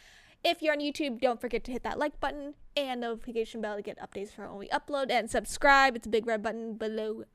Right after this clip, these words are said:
me. Let us know how we're doing.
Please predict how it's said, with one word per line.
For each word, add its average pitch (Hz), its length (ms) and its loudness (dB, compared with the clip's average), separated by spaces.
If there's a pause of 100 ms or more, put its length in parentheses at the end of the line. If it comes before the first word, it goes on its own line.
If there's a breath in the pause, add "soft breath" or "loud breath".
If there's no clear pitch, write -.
(160)
me. 226 300 -12 (1600 soft breath)
Let 247 400 0
us 285 140 -8
know 277 80 -10
how 269 140 -10
we're 262 80 -4
doing. 349 720 -4